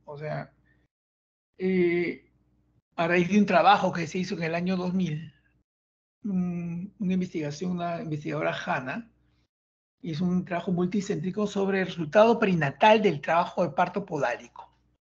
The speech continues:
o del nacimiento podálico. Al cincuenta por ciento hizo un corte y lo presentó en el Congreso, eh, Mundial de la figo, eh, o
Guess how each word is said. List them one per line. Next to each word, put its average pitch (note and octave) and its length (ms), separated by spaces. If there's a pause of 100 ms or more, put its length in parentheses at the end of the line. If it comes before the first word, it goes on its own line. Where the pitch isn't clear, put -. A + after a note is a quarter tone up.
(240)
o D#3+ 160
del C#3+ 140
nacimiento E3 420
podálico. C3 580 (640)
Al E3+ 160
cincuenta C4+ 380
por G#3+ 100
ciento A3+ 240
hizo A#3 220
un A3 100
corte A3 480
y E3 80
lo E3+ 80
presentó E3 300
en G#3+ 80
el G3+ 40
Congreso, F#3 640 (580)
eh, C#3 760 (720)
Mundial E3+ 320
de F#3+ 60
la C3+ 320
figo, D#3 560
eh, D#3 160
o D#3 280